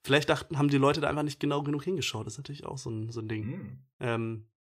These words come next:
Speaker 1: aber wie gesagt, nur zwei von bisher ungefähr sechzig Leuten, ich werd dann später
Speaker 2: Krass.
Speaker 1: natürlich noch mal drauf schauen, ähm, hatten alles richtig so. Ähm,
Speaker 2: Ja.
Speaker 1: ja, äh, war nicht so einfach, aber man muss sagen, ich glaub, bei fast jeder Antwort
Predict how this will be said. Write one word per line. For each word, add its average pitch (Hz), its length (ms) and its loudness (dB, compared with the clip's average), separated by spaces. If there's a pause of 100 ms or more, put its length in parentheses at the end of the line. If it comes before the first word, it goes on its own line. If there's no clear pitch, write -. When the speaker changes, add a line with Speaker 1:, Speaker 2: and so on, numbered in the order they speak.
(480)
Speaker 1:
aber 139 180 6
wie 156 60 4
gesagt, 175 300 6
nur 151 120 6
zwei 147 360 8
von 170 280 4
bisher 156 280 4
ungefähr 151 260 0
sechzig 139 340 0
Leuten, 135 220 2
ich 127 80 -2
werd 123 120 0
dann 127 100 -2
später 131 240 0
Speaker 2:
Krass. 127 100 2
Speaker 1:
natürlich 123 200 -2
noch 123 80 -2
mal 117 120 -2
drauf 127 220 0
schauen, 139 240 -2 (320)
ähm, 123 240 4
hatten - 160 2
alles 147 280 4
richtig 139 300 0
so. 110 260 -2 (220)
Ähm, 113 400 0
Speaker 2:
Ja. 101 220 -10 (840)
Speaker 1:
ja, 143 300 6
äh, 139 220 4
war 143 160 12
nicht 175 180 4
so 190 100 6
einfach, 170 300 4
aber 165 200 6
man 165 120 6
muss 165 140 4
sagen, 170 280 6
ich 143 80 -2
glaub, 160 160 4
bei 151 120 8
fast - 300 4
jeder 170 380 6
Antwort 151 600 4